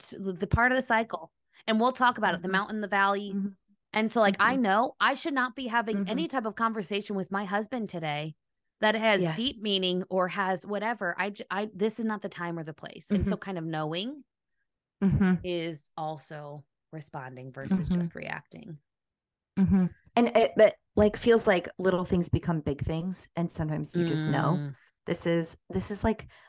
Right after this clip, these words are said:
Speaker 2: a little thing. Why am I so upset about this? Yeah.
Speaker 1: Mm-hmm.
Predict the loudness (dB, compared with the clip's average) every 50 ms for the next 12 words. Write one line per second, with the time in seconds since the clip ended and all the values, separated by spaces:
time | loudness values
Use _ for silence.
0 | _ -4 -2 -2 0 0 0 0 0 0 0 2 2 2 2 2 0 0 -2 -2
1 | -4 -8 -10 -8 -4 -2 0 0 0 0 -2 -2 -2 -2 -2 -2 -4 -6 -8 -8
2 | -6 -6 -6 -6 -8 -14 -20 _ -10 -6 -4 -4 -4 -4 -4 -4 -4 -4